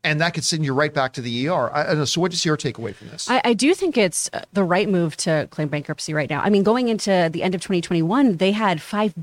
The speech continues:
Speaker 2: billion dollars worth of debt. And then I believe in July, they secured about a two hundred million dollar loan to try to help with some of that hemorrhaging.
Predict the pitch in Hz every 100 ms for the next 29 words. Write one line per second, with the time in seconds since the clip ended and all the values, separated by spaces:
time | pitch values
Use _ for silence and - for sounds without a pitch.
0 | - 226 233 254 214 180 165 165 156 151
1 | - 160 165 147 113 - - - - -
2 | - 190 196 185 185 202 190 170 165 180
3 | 185 180 - 190 175 160 - 196 196 170
4 | 165 175 190 214 226 226 202 185 151 165
5 | 208 175 180 160 165 175 175 - - 185
6 | 156 - 240 262 175 - -